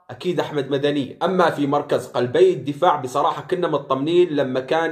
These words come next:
ايهم اوسو متواجد، لكن حاليًا بدنا نضطر نشرك احمد فقه اضافة الى ايميليانو عمور. فاغوندو مطر سيتم تجريبه في مركز الظهير اليمين، واغناسيو ابراهام سيلعب في مركز الظهير اليسار.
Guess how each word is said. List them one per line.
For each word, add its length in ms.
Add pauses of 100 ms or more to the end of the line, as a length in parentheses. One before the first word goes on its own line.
(100)
ايهم 340
اوسو 240
متواجد، 580
لكن 260
حاليًا 520
بدنا 340
نضطر 440
نشرك 560
احمد 320
فقه 500 (180)
اضافة 460
الى 340
ايميليانو 520
عمور. 480
فاغوندو 500
مطر 300
سيتم 460
تجريبه 520
في 160
مركز 400
الظهير 440
اليمين، 380
واغناسيو 600
ابراهام 420
سيلعب 420
في 200
مركز 340
الظهير 400
اليسار. 500